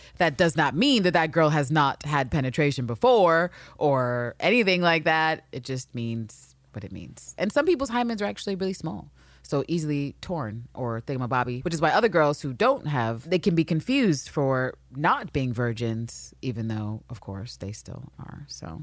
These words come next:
whatever. I mean, they talk about that. They have a good laugh 'cause they're like, "Charles' dick is so small." <laughs> Well, it's like, "You're really mine."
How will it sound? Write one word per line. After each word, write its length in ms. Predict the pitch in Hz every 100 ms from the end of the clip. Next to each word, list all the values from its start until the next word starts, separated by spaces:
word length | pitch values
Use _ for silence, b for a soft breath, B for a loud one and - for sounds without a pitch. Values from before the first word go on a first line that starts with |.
| 156
whatever. 480 | - - - - 147 _ b b b
I 120 | 190
mean, 200 | 214 202
they 220 | 190 208 240
talk 300 | - 247 247
about 180 | 240
that. 140 | 240 214
They 140 | 208
have 180 | 262 233
a 40 | 214
good 160 | 226
laugh 240 | 226 214 214
'cause 100 | 233
they're 80 | 254
like, 220 | 247 240
"Charles' 420 | 359 330 330 320
dick 260 | 240 311 294
is 240 | 233 -
so 420 | 302 294 294 294 -
small." 440 | 285 247 202 185
<laughs> 60 | - - 494 - 440 392 427 B 523
Well, 140 | 302 277
it's 140 | 262
like, 180 | 277 269
"You're 120 | 247
really 260 | 226 226 220
mine." 340 | 214 180 160